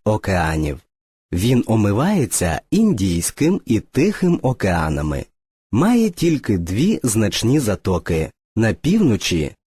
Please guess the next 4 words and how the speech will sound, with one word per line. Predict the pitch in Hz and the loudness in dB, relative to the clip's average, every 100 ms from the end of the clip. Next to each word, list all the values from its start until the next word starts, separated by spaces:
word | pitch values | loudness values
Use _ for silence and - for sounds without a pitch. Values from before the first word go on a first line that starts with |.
| _ | _
Карпентарія, | 151 185 - 196 190 170 110 85 82 71 - _ _ - | -2 -2 2 2 2 0 0 0 0 -2 -6 _ _ -4
а | 113 | 0
на | 98 90 | 0 -2
півдні — | - 180 240 143 98 90 71 | -2 0 2 2 0 0 -2